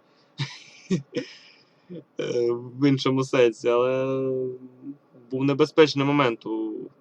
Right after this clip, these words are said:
нападника Арсеналу, але врятував Георгій Бущан, молодчина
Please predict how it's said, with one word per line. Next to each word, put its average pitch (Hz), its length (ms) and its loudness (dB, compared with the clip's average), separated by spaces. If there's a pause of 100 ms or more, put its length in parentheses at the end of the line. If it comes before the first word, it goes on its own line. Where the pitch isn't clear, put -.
(1700)
нападника 131 580 6
Арсеналу, 139 500 8
але 143 440 6
врятував 135 680 8
Георгій 110 440 0
Бущан, 117 420 0
молодчина 123 580 -2